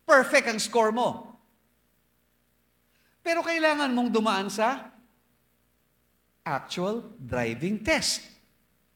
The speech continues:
At kapag ka pumasa ka doon sa driving test, doon lang masasabi na your obedience is tested.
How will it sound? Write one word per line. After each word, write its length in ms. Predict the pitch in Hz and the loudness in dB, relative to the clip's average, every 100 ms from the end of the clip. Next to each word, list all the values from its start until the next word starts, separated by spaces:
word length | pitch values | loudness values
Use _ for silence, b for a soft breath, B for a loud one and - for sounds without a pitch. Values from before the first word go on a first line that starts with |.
| _ _ _ _ _ _ _ _ _ _ _ _ _ - | _ _ _ _ _ _ _ _ _ _ _ _ _ -6
At 160 | 220 | -2
kapag 320 | 247 247 269 | -2 -2 0
ka 160 | 294 285 | 0 0
pumasa 320 | 285 277 269 | 0 -2 -4
ka 160 | 247 226 | -4 -4
doon 240 | 247 254 | -2 -2
sa 80 | 240 | -4
driving 480 | 196 233 294 294 254 | -4 -4 -4 -6 -6
test, 400 | 160 165 - - _ _ _ _ _ _ _ _ - | -4 -4 -6 -10 _ _ _ _ _ _ _ _ -8
doon 400 | 180 302 302 269 | -4 -2 -2 0
lang 160 | 262 | -2
masasabi 560 | 233 214 208 202 175 175 | -2 -4 -2 -2 -2 -4
na 240 | 170 165 | -4 -4
your 400 | 160 185 226 220 | -2 0 -2 0
obedience 640 | 190 180 202 131 131 135 - | -2 -2 -4 -2 -4 -4 -6
is 320 | 139 135 - _ _ _ | -6 -8 -14 _ _ _
tested. 480 | 214 190 - 165 | 0 2 4 2